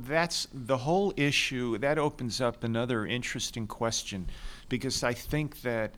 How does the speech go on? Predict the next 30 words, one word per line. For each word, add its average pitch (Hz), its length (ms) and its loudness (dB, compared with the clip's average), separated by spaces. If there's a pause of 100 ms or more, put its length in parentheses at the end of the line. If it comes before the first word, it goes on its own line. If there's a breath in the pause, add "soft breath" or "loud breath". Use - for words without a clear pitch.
um, 107 380 -4 (280)
as 117 160 0
surgeons, 110 600 -2
we 113 200 -4
need 135 220 -4
to 123 180 -2
be 113 240 -2
aware 101 520 -2 (480 soft breath)
that 113 240 -2
D 143 220 0
I 131 160 4
C 117 460 0
is 95 120 -2
sort 113 300 -2
of 98 120 -2
a 98 120 -2
toilet 107 540 -4
term. 90 340 -6 (480 soft breath)
And 127 100 0
it's 113 120 -4
been 120 180 -4
thrown 135 480 0
around 120 460 0
very, 117 340 2
very 113 300 0
frequently. 98 760 -6
And 113 80 -4
it's - 240 -4
really 143 540 0
important 117 680 -4